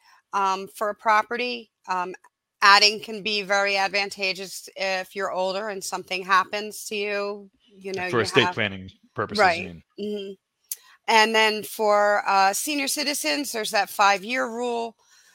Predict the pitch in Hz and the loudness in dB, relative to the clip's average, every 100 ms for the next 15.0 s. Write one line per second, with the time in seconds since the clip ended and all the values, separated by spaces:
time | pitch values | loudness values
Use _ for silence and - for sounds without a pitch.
0 | _ 196 226 208 196 - 208 - 202 202 | _ 2 4 6 4 0 -2 2 2 2
1 | 196 208 175 180 220 180 180 180 - _ | -2 -6 -6 -8 -6 -4 -6 -8 -14 _
2 | _ _ _ _ _ 302 190 190 202 202 | _ _ _ _ _ -6 -2 -2 -4 -6
3 | 202 190 190 208 - 233 214 233 214 214 | -4 -4 -2 -4 -6 -8 -4 0 0 0
4 | 214 196 214 208 208 202 - _ _ _ | -4 -6 -4 0 0 -2 -8 _ _ _
5 | _ _ _ _ - 180 196 185 - 175 | _ _ _ _ -2 0 2 0 2 2
6 | 170 - 170 165 170 185 202 196 170 170 | 2 0 0 0 -2 -6 -6 -6 -4 -4
7 | 170 180 190 - 214 190 - - - - | -2 0 0 0 -2 -2 -4 -10 -8 -6
8 | - 214 190 185 180 175 180 _ _ - | 0 2 2 2 -2 -6 -12 _ _ -6
9 | 185 170 175 208 208 196 190 214 202 202 | -4 -4 -4 0 6 6 4 -8 -8 -4
10 | 196 202 170 190 185 196 190 190 180 180 | -4 -4 -4 -4 -4 -6 -6 -6 -4 -4
11 | 185 170 175 170 190 190 - 180 170 175 | -4 -4 -6 -6 -6 -6 -6 -4 -4 -6
12 | 185 - - - - - _ - 135 117 | -10 -12 -12 -18 -20 -20 _ -2 0 2
13 | 120 - 131 120 - 120 113 113 104 104 | 2 6 6 4 4 6 6 4 0 -2
14 | - 113 104 98 117 101 113 110 107 - | 0 0 2 -2 -2 -2 -4 -6 -4 -6